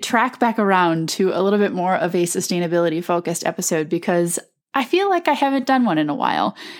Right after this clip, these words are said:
And by I feel like I haven't done one in a whi-, in a while, I mean a couple weeks because, you know, <laughs> I have to make sure that it seems like, hey, why don't we get back this track rolling a little bit? And honestly,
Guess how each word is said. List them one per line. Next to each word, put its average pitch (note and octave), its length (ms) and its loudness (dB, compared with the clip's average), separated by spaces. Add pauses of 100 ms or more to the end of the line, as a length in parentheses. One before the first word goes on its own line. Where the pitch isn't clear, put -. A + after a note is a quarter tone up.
(120)
And G#3+ 160 2
by A3 220 4
I G#3+ 40 2
feel A3 200 2
like G3+ 180 0
I F#3+ 40 0
haven't F3 280 -2
done E3+ 160 0
one D#3+ 100 -2
in D#3 80 -2
a - 0 -
whi-, D3+ 180 -4
in F#3 140 2
a E3+ 60 0
while, D#3 340 2
I C#3 80 0
mean D3 220 -4
a G#2 60 -6
couple - 300 -4
weeks D3 300 -8
because, - 580 -6 (340)
you D3 100 -2
know, E3+ 200 -4 (120)
<laughs> - 160 -6
I - 20 2 (400)
have A3+ 200 0
to A3 80 -4
make A3 200 2
sure A3+ 220 2
that G3+ 100 2
it G3 180 0
seems G#3+ 280 0
like, G3 240 0 (420)
hey, F3 340 0 (200)
why C4 180 2
don't C4 100 2
we B3+ 120 4
get A3+ 180 2
back G#3 300 -2
this G3+ 200 -2
track F3+ 320 -2
rolling D#3 360 -2
a D#3 40 -6
little D#3 220 -4
bit? D#3 300 -4 (100)
And B3 460 2
honestly, B3+ 640 0